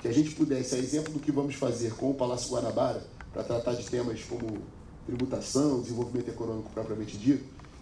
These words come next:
que a gente pudesse marcar uma visita aqui da frente daqueles que queiram participar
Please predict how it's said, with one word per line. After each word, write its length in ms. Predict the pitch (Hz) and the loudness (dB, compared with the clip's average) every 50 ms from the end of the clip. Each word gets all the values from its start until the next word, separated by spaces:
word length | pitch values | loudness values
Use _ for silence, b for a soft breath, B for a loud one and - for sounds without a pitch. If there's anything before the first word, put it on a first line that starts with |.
| - - | -6 -2
que 60 | 127 | 2
a 40 | 120 | 4
gente 200 | 120 156 156 - | 6 4 4 4
pudesse 420 | - 156 143 139 147 151 - - | 2 2 4 4 2 2 2 2
marcar 300 | 160 156 135 - - 151 | 0 0 0 0 0 0
uma 160 | 165 180 170 | 2 2 2
visita 400 | 143 139 135 120 131 147 - 131 | 4 4 4 4 4 4 2 2
aqui 120 | 127 - 139 | 0 -2 0
da 140 | 127 123 117 | 0 0 -2
frente 360 | - - 120 127 131 - - | -2 0 0 0 0 0 -2
daqueles 280 | 110 110 131 123 123 | -2 0 0 0 0
que 120 | - - 120 | -2 -6 -6
queiram 320 | - - 131 123 120 113 | -2 0 0 2 2 0
participar 680 | 110 - 127 - - - - 110 - 113 113 113 113 | 0 -2 -4 -6 -6 -8 -10 -6 -2 0 0 0 0